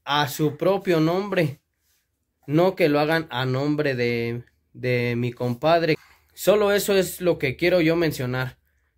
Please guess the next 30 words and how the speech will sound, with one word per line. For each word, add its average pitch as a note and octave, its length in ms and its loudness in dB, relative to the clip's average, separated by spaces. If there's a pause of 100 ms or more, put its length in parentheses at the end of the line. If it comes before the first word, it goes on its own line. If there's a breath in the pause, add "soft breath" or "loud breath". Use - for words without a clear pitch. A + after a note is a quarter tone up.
(140)
que C#3 140 -8
no D3 140 2
estén F#3+ 280 2
utilizando D#3+ 580 0
el D3+ 100 2
nombre E3+ 340 2
de C3 200 0
mi B2 220 -4
comadre, A3 720 0 (460)
ni C3 180 -4
el C#3 120 -2
nombre G3 380 0
de D3 100 2
mi C3 120 -4
compadre F#3+ 680 -2
para... B2 960 -4 (1120)
para C#3+ 200 0
hacer F3+ 300 2
cosas A3+ 400 2
buenas A3 380 0
que D#3 100 -4
parecen D3 440 0
malas. D#3 500 -2 (1160)
Solo F3 360 4
eso F3+ 180 0
es E3+ 120 0
lo E3 140 0
que - 160 -8
quería C#3 220 -2
expresar. D#3 580 -4